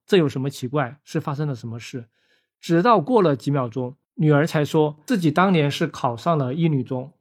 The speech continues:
一女中就是一个名校，但是因为家庭的原因没有办法去念，我们才明白爸爸为什么做出这样一个动作，他是想表达自己的无力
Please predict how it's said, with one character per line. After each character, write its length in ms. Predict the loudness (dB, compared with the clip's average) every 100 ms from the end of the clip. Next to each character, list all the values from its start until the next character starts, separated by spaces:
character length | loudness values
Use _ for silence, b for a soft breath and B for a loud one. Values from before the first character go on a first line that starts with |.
| _ _
一 100 | -4
女 120 | -2 0
中 200 | 0 0
就 120 | 0
是 160 | 2
一 80 | 2
个 200 | 2 -2
名 280 | -2 -4 -4
校， 260 | -2 -4 -6 _ _ _
但 140 | 2
是 100 | 4
因 100 | 4
为 120 | 4
家 180 | 2 0
庭 100 | 0
的 80 | -2
原 320 | -2 -4 -6
因 140 | -8 -4
没 140 | -2
有 80 | 0
办 120 | -2
法 120 | -4
去 200 | -10 -8
念， 340 | -6 -6 -8 -16 _
我 80 | 0
们 120 | 2 2
才 180 | 0
明 240 | 0 -2 -2
白 300 | -2 -4 -4
爸 140 | 2 4
爸 140 | 4
为 160 | 2 0
什 140 | 0
么 140 | -4 -4
做 180 | -2
出 140 | -2 0
这 80 | 0
样 120 | 0
一 80 | -2
个 100 | -2
动 260 | -2 -2
作， 220 | -4 -12 -18 _ _
他 120 | -2
是 100 | 2
想 200 | 2 2
表 260 | 2 0
达 180 | -2 -6
自 140 | -2 -2
己 140 | -2
的 220 | -4 -6
无 280 | -8 -4 -2
力 360 | 0 0 -2